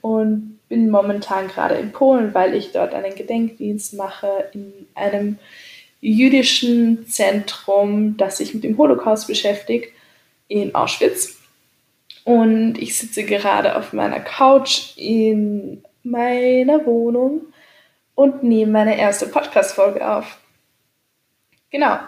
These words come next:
was gibt es noch so zu mir zu sagen? Ich bin ein sehr optimistischer Mensch und versuche immer,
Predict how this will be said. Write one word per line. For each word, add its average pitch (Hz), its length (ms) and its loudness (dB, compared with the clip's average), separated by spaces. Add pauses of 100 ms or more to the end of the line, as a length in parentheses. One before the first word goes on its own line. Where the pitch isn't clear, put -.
(100)
was 214 340 0
gibt 247 160 -10
es 262 140 -6
noch 277 180 0
so 214 260 -2
zu - 200 -6
mir - 180 -4
zu - 160 -12
sagen? - 480 -6 (960)
Ich - 300 -6
bin 254 560 4 (180)
ein 196 680 2
sehr - 340 2
optimistischer 226 720 -4
Mensch 277 320 2
und 226 180 0
versuche 240 420 -4
immer, 220 960 2